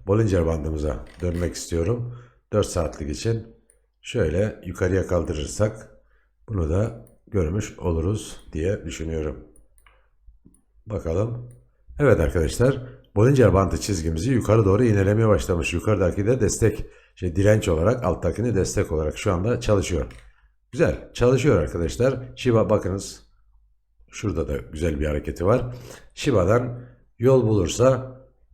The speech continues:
peşinden baktırırım de-, diyecek bir grafik görünüyor Shiba'dan. Doge.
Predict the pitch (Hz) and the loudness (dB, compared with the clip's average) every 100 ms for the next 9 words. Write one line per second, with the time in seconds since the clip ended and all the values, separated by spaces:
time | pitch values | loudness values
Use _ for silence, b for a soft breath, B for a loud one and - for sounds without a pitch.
0 | _ _ 123 95 87 104 110 101 - - | _ _ 0 0 0 0 2 0 0 -2
1 | 95 87 78 73 - 95 90 - 101 85 | 0 -2 -4 -10 -4 -2 -2 -2 -4 0
2 | 104 - 117 120 - - - 90 - 113 | -2 0 0 0 -4 -8 -2 -2 0 -6
3 | - - _ _ - 104 82 76 98 110 | -8 -18 _ _ 0 0 0 0 2 2
4 | 113 80 69 - b b b b b _ | 0 -2 -6 -10 b b b b b _
5 | 160 156 101 - - | 6 8 6 2 -14